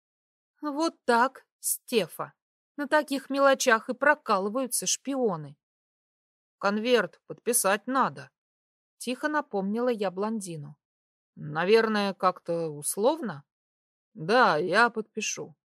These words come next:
рассеянно сказал Дамир. "Степа, письмо отнесешь и до вечера свободен. Меня не ищи, я ночевать в другом месте буду". Почему-то это кольнуло меня,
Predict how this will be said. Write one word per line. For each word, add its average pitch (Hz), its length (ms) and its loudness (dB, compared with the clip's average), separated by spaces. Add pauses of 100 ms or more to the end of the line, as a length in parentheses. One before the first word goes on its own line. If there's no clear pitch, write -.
(440)
рассеянно 226 540 0
сказал 190 480 -2
Дамир. 180 500 -6 (760)
"Степа, 147 640 2 (180)
письмо 208 380 0
отнесешь 226 720 0
и 156 180 -4
до 156 160 -2
вечера 208 380 -2
свободен. 147 680 -4 (460)
Меня 208 320 2
не 214 180 2
ищи, 262 380 0
я 165 320 0
ночевать 175 560 -2
в 147 100 -14
другом 170 360 -2
месте 175 380 -6
буду". 131 380 -16 (1120)
Почему-то 403 600 -6
это 359 220 -4
кольнуло 294 600 0
меня, 170 420 -4